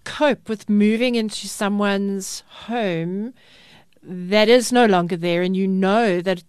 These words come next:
you are surrounded during that job with family that are in mourning?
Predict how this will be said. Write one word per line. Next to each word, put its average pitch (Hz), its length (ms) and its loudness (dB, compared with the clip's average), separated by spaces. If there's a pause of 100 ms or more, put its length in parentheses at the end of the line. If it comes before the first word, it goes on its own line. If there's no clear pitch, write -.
(100)
you 190 180 0
are 180 60 -2
surrounded 185 800 -2
during 180 300 -6
that 170 240 -6
job 170 280 -4 (360)
with 190 200 -2
family 208 760 -2
that 180 160 -2
are 170 140 -2
in 165 120 -2
mourning? 196 540 -4